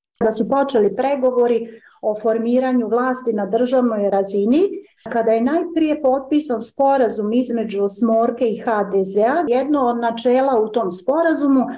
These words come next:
i to prvo, bilo je euroatlantske integracije Bosne i Hercegovine. Kada je došlo do potpisivanja i ove treće grupacije, odnosno S N S D-a i njegovih koalicionih partnera iz Republike Srpske, negdje na putu do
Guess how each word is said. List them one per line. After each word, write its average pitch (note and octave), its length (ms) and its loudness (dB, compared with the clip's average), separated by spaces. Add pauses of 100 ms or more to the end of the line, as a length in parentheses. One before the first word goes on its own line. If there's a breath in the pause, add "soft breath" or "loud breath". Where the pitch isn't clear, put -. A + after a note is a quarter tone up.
(180 loud breath)
i A3+ 140 -2
to A3 180 -2
prvo, C#4+ 380 2
bilo A3 260 0
je G#3 120 2 (120)
euroatlantske B3 1000 0
integracije G3+ 840 0
Bosne G#3 460 -2
i G3+ 140 -8
Hercegovine. - 800 -4 (380 loud breath)
Kada D4 360 0
je F#4 180 2
došlo B3+ 760 0
do C#4 140 2 (100)
potpisivanja B3+ 920 0
i G#3 100 0
ove A3 280 0
treće D4 440 0
grupacije, G3 800 -2
odnosno G#3 380 -2 (220)
S A#3 140 -4
N G3 260 -4
S F#3+ 120 -8
D-a A#3+ 400 2
i G3+ 120 -4
njegovih G#3+ 480 -2
koalicionih G3+ 720 -2
partnera A#3 520 0
iz G3+ 160 -2
Republike A3+ 600 0
Srpske, E4 600 -2 (240 loud breath)
negdje C4+ 420 2
na A3+ 320 0
putu D4+ 480 0
do A3+ 120 -2